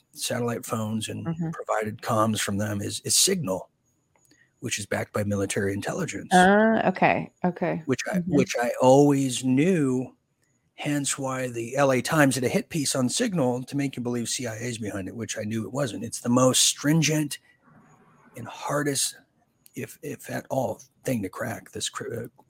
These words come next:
Speaker 1: encryption and signals.
Speaker 2: Hmm.
Speaker 1: Anyways, in closing, I put it all together, and that's kind of what I'm having my eyes and ears open for.
Speaker 2: So the thirteenth's only a few days away.
Speaker 1: It,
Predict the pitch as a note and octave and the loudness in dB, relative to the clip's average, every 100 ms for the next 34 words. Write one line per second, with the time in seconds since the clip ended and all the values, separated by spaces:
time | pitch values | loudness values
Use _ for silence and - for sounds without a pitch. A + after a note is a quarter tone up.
0 | _ - E3 - - - - G#2+ - C#3 | _ -4 -2 -2 -4 -8 -12 -12 -10 -8
1 | A#2 F#3 E3+ G3 F3+ A#2 G2 - _ _ | -4 -2 -2 -2 4 4 2 -6 _ _
2 | _ _ _ _ _ _ _ - - _ | _ _ _ _ _ _ _ -20 -20 _
3 | _ - B2+ A#2 A#2 A#2 D3+ C3+ C3 A#2+ | _ -6 -4 -2 -2 2 6 8 6 4
4 | A#2 A2+ A2 A2 A2+ A2+ A#2+ - - A#2+ | 0 0 -2 -4 -4 0 0 0 -2 0
5 | A2+ G#2 - _ _ _ _ A#2+ G#2+ G2+ | 0 -4 -12 _ _ _ _ -10 -8 -6
6 | A2 G2+ G2+ G2 G2 G2 G2 F#2+ G2 F#2+ | -4 -4 -4 -4 -4 -2 -4 -2 -2 -2
7 | - _ - G#2 - - F#2+ - _ _ | -6 _ -8 -6 -8 -10 -16 -16 _ _
8 | _ _ G3+ - G3 F3 F#3+ G#3 G#3 B3 | _ _ -6 2 4 4 6 6 6 4
9 | A#3+ E3+ E3 D#3+ F3+ E3 D#3+ D#3 C3+ F#3 | 6 4 4 2 2 4 2 2 2 4
10 | F3+ - D3+ _ _ - - - _ - | 2 0 -10 _ _ -16 -16 -18 _ -18
11 | - | -16